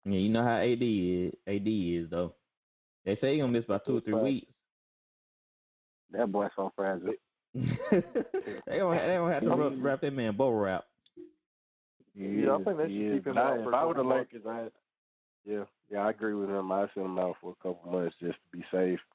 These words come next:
Speaker 3: 'Cause you remember when Golden State tried to bring K D back prematurely, and,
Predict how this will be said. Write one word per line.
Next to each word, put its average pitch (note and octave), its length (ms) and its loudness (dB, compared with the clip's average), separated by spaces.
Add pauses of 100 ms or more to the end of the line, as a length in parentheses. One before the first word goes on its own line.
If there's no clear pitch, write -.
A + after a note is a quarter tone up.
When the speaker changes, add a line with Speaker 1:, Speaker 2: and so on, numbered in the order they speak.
(400)
Speaker 3:
'Cause G2 100 -2
you A2+ 80 6
remember A#2 400 2
when F#2+ 320 -2 (720)
Golden G#2 360 0
State A2+ 280 0
tried G2+ 340 0
to - 60 -20
bring G2+ 340 -2
K G2+ 220 0
D G#2 360 -2 (1400)
back F#2 260 0 (320)
prematurely, F2+ 840 0
and, D#2+ 220 -2